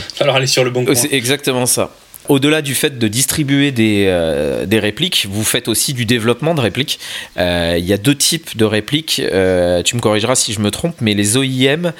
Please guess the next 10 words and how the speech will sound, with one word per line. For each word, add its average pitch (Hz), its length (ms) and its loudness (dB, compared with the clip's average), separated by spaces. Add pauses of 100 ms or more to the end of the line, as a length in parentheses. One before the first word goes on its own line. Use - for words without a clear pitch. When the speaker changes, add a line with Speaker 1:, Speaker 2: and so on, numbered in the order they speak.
(300)
Speaker 2:
et, 117 320 2
euh, 95 340 4
les 104 120 2
développements 127 460 0
complets 135 600 0
de 98 100 2
répliques 98 300 -2
que - 80 -2
vous 87 160 -4
faites. - 320 -4